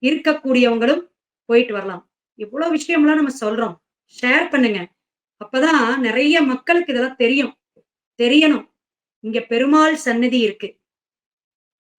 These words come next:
அந்த சன்னதிக்கு நீங்க போய் வழிபாடு எடுக்கலாம். ஏன்னா பெருமாள்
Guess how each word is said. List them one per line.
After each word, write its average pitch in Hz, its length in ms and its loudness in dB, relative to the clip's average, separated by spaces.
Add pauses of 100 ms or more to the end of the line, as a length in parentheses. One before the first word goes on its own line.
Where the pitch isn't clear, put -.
(260)
அந்த 269 280 2
சன்னதிக்கு 302 560 0
நீங்க 277 200 2
போய் 254 180 -2
வழிபாடு 208 380 -4
எடுக்கலாம். 196 380 -10
ஏன்னா 226 200 -4
பெருமாள் 277 480 0